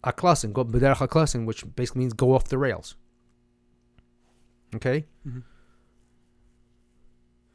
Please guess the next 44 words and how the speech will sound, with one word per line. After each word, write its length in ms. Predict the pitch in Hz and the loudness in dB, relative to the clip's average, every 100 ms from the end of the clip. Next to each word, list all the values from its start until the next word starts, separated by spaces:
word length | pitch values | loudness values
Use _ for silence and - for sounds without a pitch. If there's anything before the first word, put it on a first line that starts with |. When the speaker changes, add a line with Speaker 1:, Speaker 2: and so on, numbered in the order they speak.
| _ _ - - | _ _ -12 -6
Speaker 1:
It's 140 | 143 | -2
like 120 | 156 | -2
when 120 | 156 143 | 0 0
you 80 | |
hear, 240 | 135 165 156 | 2 2 0
when 180 | 147 139 | -2 -4
you, 80 | |
when, 240 | - 131 127 | -4 -4 -4
when, 280 | 127 127 127 | -6 -6 -4
when 160 | 127 | -4
you, 80 | 127 - | -6 -8
when 140 | 131 131 | -6 -2
you 100 | 131 | 0
hear 140 | 143 | 0
a 40 | 123 | 0
half 180 | 139 | -4
a 40 | 131 | -4
sentence, 520 | 147 147 101 90 - _ _ _ _ _ _ _ _ _ _ - | -4 -4 -6 -10 -14 _ _ _ _ _ _ _ _ _ _ -8
or, 180 | 117 117 | -2 0
or 480 | 120 107 123 123 120 | 0 -2 -2 -2 -2
you, 180 | 120 | -2
you, 160 | 127 117 | -6 -6
you 120 | 127 127 | -4 -2
read, 260 | 139 127 123 | -2 -2 -4
you 120 | 123 | -4
read 220 | 123 127 | -2 -2
a 80 | 120 | -2
story, 540 | - - 139 135 95 - - _ _ _ - | -4 -4 -2 -2 -4 -8 -20 _ _ _ -6
and 180 | 127 123 | -2 0
you, 320 | 120 107 120 _ | 0 -2 -6 _
you, 240 | 120 120 107 _ _ _ _ _ | -6 -6 -6 _ _ _ _ _
you 140 | 113 110 | -12 -8
know, 100 | 107 | -8
you, 140 | 98 | -8
you 200 | 131 120 - - - - - - 127 | -6 -6 -8 -16 -18 -20 -20 -14 -6
re-, 300 | 127 - 131 | -6 -4 -2
get 180 | 135 120 | -2 0
details 400 | 135 - 127 117 | -2 -2 -4 -4
here, 240 | 135 131 | -6 -6
details 440 | 131 131 - 117 117 | -6 -6 -4 -6 -4
there, 100 | 123 | -4
and 80 | 120 | -4
details 340 | 123 117 117 | -4 -4 -4
there. 220 | 131 113 | -2 -4